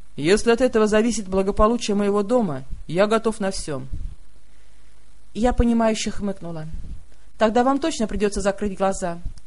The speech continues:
Так вы лучше поймете, что происходит. Заодно отвлекаться не будете. Ни на меня, ни на другие посторонние объекты". Владыка усмехнулся и послушно закрыл веки.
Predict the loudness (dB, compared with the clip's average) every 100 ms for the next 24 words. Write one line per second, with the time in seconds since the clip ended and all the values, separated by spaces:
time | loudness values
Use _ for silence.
0 | -10 0 2 4 2 2 0 4 4 4
1 | 2 -2 -4 -2 0 -2 -2 -6 -6 -10
2 | -10 -10 -10 -10 2 6 6 4 2 -2
3 | 0 0 0 -2 -2 -4 -6 -8 -8 -10
4 | -10 -10 -2 2 4 4 4 4 0 -2
5 | -4 0 0 0 0 0 -2 0 2 2
6 | 2 0 -2 -4 -6 -8 -10 -8 -8 -8
7 | -8 -10 -10 -10 -10 -10 -10 -10 -10 -10
8 | -10 -10 -12 -12 -12 -12 -12 -12 -12 -12
9 | -6 -2 2 2 4 2 2 0 2 2
10 | 2 2 2 2 2 2 2 0 -2 -2
11 | -2 -4 -6